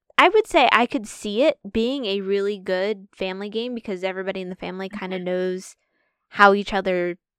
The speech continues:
Speaker 1: plays, and, you know, it's like some families are very into, like, take that sort of game styles.
Speaker 2: Mm-hmm.
Speaker 1: And so this,
Speaker 2: Yeah, so if
Speaker 1: this
Speaker 2: your family is very competitive,
Speaker 1: Yeah,
Speaker 2: this game
Speaker 1: this
Speaker 2: is for
Speaker 1: game
Speaker 2: you.
Speaker 1: is, like, really good for that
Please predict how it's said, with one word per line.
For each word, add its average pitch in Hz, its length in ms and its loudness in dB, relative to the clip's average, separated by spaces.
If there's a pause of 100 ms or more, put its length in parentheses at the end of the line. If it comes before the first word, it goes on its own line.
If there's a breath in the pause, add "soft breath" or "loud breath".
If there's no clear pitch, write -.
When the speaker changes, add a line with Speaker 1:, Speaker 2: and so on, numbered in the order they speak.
Speaker 1:
plays, 233 580 4
and, 180 520 -6 (240)
you 202 140 -4
know, 185 140 -4
it's - 120 -10
like 185 160 -2
some 202 220 -4
families 196 500 -4
are 185 180 -2
very 180 380 -2
into, 180 320 -8
like, 165 380 -8 (380)
take - 240 0
that 185 260 0
sort 220 220 -4
of 208 80 -14
game 220 240 -8
styles. 262 640 -4 (360 soft breath)
Speaker 2:
Mm-hmm. 208 260 2
Speaker 1:
And 202 160 2
so 214 120 2
this, 214 180 6
Speaker 2:
Yeah, 190 120 2
so 180 160 -2
if 208 60 4
Speaker 1:
this 214 80 0
Speaker 2:
your 294 160 6
family 277 320 4
is 240 120 4
very 190 260 2
competitive, 214 600 2
Speaker 1:
Yeah, 208 320 4
Speaker 2:
this 190 160 0
game 214 160 -2
Speaker 1:
this 220 140 6
Speaker 2:
is 214 80 0
for 220 80 -2
Speaker 1:
game 196 240 -2
Speaker 2:
you. 175 120 2
Speaker 1:
is, 165 180 -4
like, 175 300 2
really 190 580 0
good - 280 -6
for - 160 -4
that - 340 0